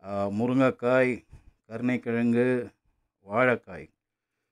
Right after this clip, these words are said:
இது மூணையும் போடணும். கொஞ்சம் மஞ்சத்தூள், மிளகாய்த்தூள் ஒரு ஸ்பூன், தனியாத்தூள் ஒரு ஸ்பூன் போட்டு இந்த கலவையை நன்றாக கிளற வேண்டும். ஹைதராபாடி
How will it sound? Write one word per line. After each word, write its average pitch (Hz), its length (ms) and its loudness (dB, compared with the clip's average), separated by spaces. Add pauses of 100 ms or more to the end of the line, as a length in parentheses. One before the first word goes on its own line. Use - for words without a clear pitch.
(140)
இது - 160 -20
மூணையும் 117 360 -2
போடணும். 120 280 -2
கொஞ்சம் 113 440 -2
மஞ்சத்தூள், 127 640 -2 (800)
மிளகாய்த்தூள் 120 640 0
ஒரு 110 160 0
ஸ்பூன், - 680 -6 (1900)
தனியாத்தூள் 127 580 2
ஒரு 110 140 2
ஸ்பூன் 107 420 -12 (480)
போட்டு 123 540 -6 (140)
இந்த 92 260 -20
கலவையை 117 440 -2
நன்றாக 120 880 -2
கிளற 110 320 -6
வேண்டும். 92 540 -12 (1500)
ஹைதராபாடி 120 760 0